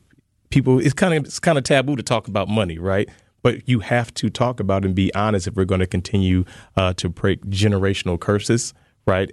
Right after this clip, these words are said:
And being able to see what are those next things and what does this look like moving forward. Uh, so I think it's exciting that we are already doing that and we're in that space as well. And we can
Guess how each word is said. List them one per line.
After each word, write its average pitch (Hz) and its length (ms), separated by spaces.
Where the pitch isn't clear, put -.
And 95 240
being 101 180
able 95 160
to 87 80
see 95 200
what 98 240
are 98 80
those 92 240
next 92 200
things 92 180
and 87 100
what 95 80
does 90 100
this 87 100
look - 100
like 87 140
moving 85 260
forward. 101 520
Uh, 87 300
so 87 320
I 101 100
think 110 200
it's 90 120
exciting 98 440
that 85 180
we 101 120
are 92 120
already 95 440
doing 98 380
that 110 200
and 92 180
we're 92 140
in 92 240
that 85 160
space - 340
as 87 120
well. 98 360
And 90 160
we 90 80
can 87 180